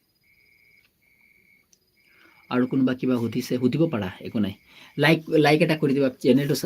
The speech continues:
নতুন আহিছে যদি ছাবস্ক্ৰাইব কৰি যাবা, হা। এ, চেনেলটো ছাবস্ক্ৰাইব কৰি যাব পাৰা। তোমালোকৰ মনত কিবা এটা প্ৰশ্ন থাকিলে সুধিব পাৰা, যিকোনো কুৱেশ্যন সুধিব পাৰা পুলিচ ৰিলেটেড। দাদা, এপইণ্টমেণ্ট টু ডেট, এপইণ্টমেণ্ট টু ডেট মই তোমালোকক কৈ দিছোঁ, এপইণ্টমেণ্ট টু ডেট বুলি ক'বলৈ গ'লে মই,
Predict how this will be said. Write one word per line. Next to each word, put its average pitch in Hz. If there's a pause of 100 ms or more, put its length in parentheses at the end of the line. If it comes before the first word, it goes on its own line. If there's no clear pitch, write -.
নতুন 135
আহিছে 131
যদি 123
ছাবস্ক্ৰাইব -
কৰি 92
যাবা, 92
হা। 101 (1000)
এ, 123 (260)
চেনেলটো 127
ছাবস্ক্ৰাইব 123
কৰি 117
যাব 107 (100)
পাৰা। 110 (200)
তোমালোকৰ 151
মনত 156
কিবা 151
এটা 156
প্ৰশ্ন 131 (120)
থাকিলে 123
সুধিব 117 (100)
পাৰা, 85 (140)
যিকোনো 196
কুৱেশ্যন 165
সুধিব 120 (100)
পাৰা 82 (960)
পুলিচ 123 (100)
ৰিলেটেড। 101 (260)
দাদা, 131 (280)
এপইণ্টমেণ্ট 131
টু 127
ডেট, 123 (500)
এপইণ্টমেণ্ট 160
টু 185
ডেট 147
মই 139
তোমালোকক 127 (140)
কৈ 120
দিছোঁ, 127 (220)
এপইণ্টমেণ্ট 131
টু 151
ডেট 123
বুলি 127
ক'বলৈ 123
গ'লে 120
মই, 123